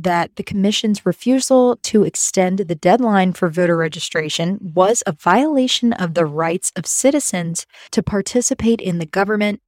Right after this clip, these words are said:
via the electoral process.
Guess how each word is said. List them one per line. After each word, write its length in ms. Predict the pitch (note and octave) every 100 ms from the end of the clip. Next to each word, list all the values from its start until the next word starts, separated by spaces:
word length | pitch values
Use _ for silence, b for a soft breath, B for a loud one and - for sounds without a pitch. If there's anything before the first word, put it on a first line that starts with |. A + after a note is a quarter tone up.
| _
via 320 | D#3+ F#3+ F#3+
the 140 | F3 F3
electoral 600 | E3 D#3+ - - D#3+ D#3
process. 920 | - - C#3+ D3 - - - - -